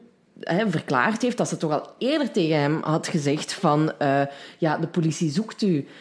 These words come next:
En daarnaast, ehm, kan hij ook geen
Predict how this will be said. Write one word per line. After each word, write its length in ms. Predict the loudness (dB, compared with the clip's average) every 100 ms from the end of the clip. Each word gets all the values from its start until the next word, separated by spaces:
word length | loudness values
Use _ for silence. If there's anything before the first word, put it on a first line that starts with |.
| -14 0
En 240 | 2 2 2
daarnaast, 760 | 4 4 4 4 4 2 -2 0
ehm, 380 | 4 4 2 -2 -10 _ -2
kan 160 | 0
hij 100 | 2
ook 120 | 0
geen 400 | 0 2 2 0